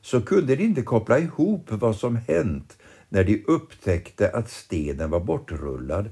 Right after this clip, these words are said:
och graven tom. De blev tvärtom förvirrade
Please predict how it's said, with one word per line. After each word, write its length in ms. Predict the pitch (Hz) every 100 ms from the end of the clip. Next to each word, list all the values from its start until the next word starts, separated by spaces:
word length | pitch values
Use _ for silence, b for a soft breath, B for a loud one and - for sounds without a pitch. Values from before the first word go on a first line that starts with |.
| -
och 360 | - - 170
graven 500 | 107 67 62 82 123
tom. 440 | - 220 127 76 78 - b b b b b _
De 160 | - 180
blev 320 | 160 117 147
tvärtom 580 | - 110 104 - 95 69
förvirrade 960 | - 117 107 78 73 - 87 76 71